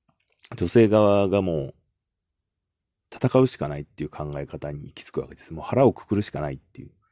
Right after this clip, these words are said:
それでイナフの場合は格闘技の訓練を受けて、相手がこういうふうに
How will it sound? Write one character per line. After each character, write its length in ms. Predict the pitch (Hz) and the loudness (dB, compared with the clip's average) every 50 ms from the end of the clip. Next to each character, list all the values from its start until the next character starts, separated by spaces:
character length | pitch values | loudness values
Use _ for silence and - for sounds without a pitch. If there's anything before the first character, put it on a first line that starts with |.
| _ _ _ _ _ _ _ _ _ _ _ | _ _ _ _ _ _ _ _ _ _ _
そ 120 | - - | -2 -2
れ 40 | 117 | 0
で 120 | 120 120 - | 2 4 4
イ 60 | 139 | 4
ナ 120 | 143 123 | 4 4
フ 100 | 98 95 | 2 0
の 100 | 82 76 | -4 -2
場 140 | 71 76 71 | -2 -4 -4
合 100 | 69 73 | -4 -6
は 120 | 69 69 | -8 -10
格 220 | - - - - - | -12 -16 -20 -6 0
闘 160 | - 104 95 | 2 2 2
技 60 | 82 | 2
の 100 | 69 69 | -2 -6
訓 260 | - - 87 85 78 | -8 -6 -4 -4 -4
練 180 | 69 67 65 67 | -6 -8 -10 -12
を 40 | 69 | -14
受 160 | 67 - - | -14 -14 -14
け 40 | 65 | -12
て、 260 | - - 69 69 - _ _ _ _ _ _ _ _ _ _ _ _ _ - | -12 -12 -14 -14 -16 _ _ _ _ _ _ _ _ _ _ _ _ _ 0
相 120 | 113 113 | 2 4
手 80 | 107 104 | 4 4
が 120 | 87 78 | 2 2
こ 280 | - - 98 98 104 104 | 2 4 6 6 6 6
う 60 | 101 | 4
い 60 | 101 | 2
う 60 | 104 | 0
ふ 120 | 98 107 101 | 0 0 0
う 40 | |
に 280 | 90 78 73 65 - - | 0 0 -4 -8 -12 -18